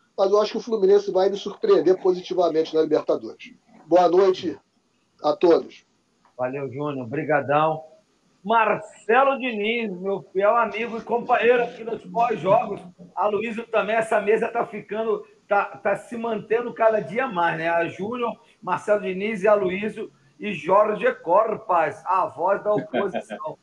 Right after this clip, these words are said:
Speaker 2: <laughs> Marcelo Diniz, e aí? Quando melhorarmos o conjunto, coisas boas virão, diz Vera,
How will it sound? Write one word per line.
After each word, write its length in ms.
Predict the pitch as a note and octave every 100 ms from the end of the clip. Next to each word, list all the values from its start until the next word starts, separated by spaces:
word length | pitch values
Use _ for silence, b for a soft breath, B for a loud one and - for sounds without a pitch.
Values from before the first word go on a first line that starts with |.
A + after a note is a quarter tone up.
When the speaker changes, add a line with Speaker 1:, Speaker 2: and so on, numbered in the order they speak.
| _
Speaker 2:
<laughs> 180 | _ _
Marcelo 840 | G#3 C4 C4 F#3 - - A#3 C#4 B3+
Diniz, 580 | B3+ A3+ A3 G#3+ E3+ _
e 80 | A3
aí? 280 | B3 A3 F#3+
Quando 280 | - A#3+ A#3+
melhorarmos 540 | A#3+ A#3 A3 A#3 A3+
o 80 | A#3
conjunto, 540 | - G#3+ D#3+ A#3 -
coisas 340 | - A#3+ A3 F#3
boas 240 | G#3+ A3+
virão, 300 | G3 G3+ G#3
diz 220 | G#3 G3+ D#3+
Vera, 440 | G3+ - - -